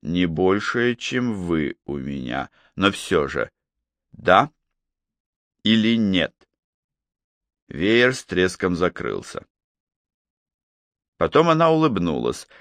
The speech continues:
открыла шкатулку на бюро и протянула ему конверт. На нём было написано: «Миссис Тесс Струан».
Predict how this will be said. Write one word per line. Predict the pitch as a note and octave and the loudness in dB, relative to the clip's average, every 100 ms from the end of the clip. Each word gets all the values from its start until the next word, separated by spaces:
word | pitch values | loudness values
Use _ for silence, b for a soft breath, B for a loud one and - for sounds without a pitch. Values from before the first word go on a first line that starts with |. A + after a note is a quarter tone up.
| b | b
открыла | F#2+ - B2 C#3+ B2 | 0 0 2 6 8
шкатулку | A2+ - G2+ - A2+ C3+ D3 C#3+ | 6 4 4 6 2 2 -2 -2
на | C#3 | 0
бюро | C3 C#3 C3+ | 2 4 4
и | B2+ | 2
протянула | A2+ A2+ A2 A#2+ B2+ | 0 0 0 0 0
ему | A#2 A2 A2+ | 2 2 0
конверт. | - G#2 F2+ B1+ G1+ - _ _ _ _ _ _ | 0 0 0 -4 -6 -8 _ _ _ _ _ _
На | F2+ F#2 | -2 2
нём | A#2 A#2+ | 2 4
было | A2 A2 | 4 4
написано: | G#2+ G2+ F2 D2 - C#2 D2 - _ _ - | 2 0 -2 -8 -6 -6 -6 -6 _ _ -4
«Миссис | F2+ G#2 B2+ C#3 - - B2+ - - | 2 4 4 2 -6 -6 -8 -10 2
Тесс | A2 A2+ - - - - | 6 6 2 -10 -12 -14
Струан». | - F2+ F2+ D#2+ G1+ G1+ | -6 0 2 4 2 -4